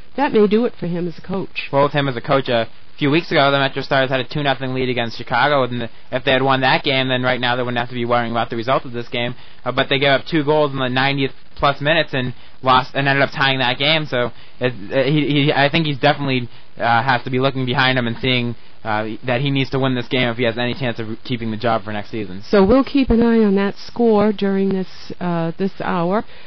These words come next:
Speaker 1: Uh, going back to the highest goal scorers, we mentioned T-,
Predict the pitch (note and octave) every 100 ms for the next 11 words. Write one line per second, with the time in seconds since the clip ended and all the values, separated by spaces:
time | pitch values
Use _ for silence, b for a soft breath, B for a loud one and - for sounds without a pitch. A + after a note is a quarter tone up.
0 | B - G#3 G#3 C4+ C#4+ C#4 C4+ A#3 G#3
1 | A3 A#3 G#3+ - A#3+ A#3 - A#3+ G#3 G3+
2 | C4 C#4 A3 G3 F#3+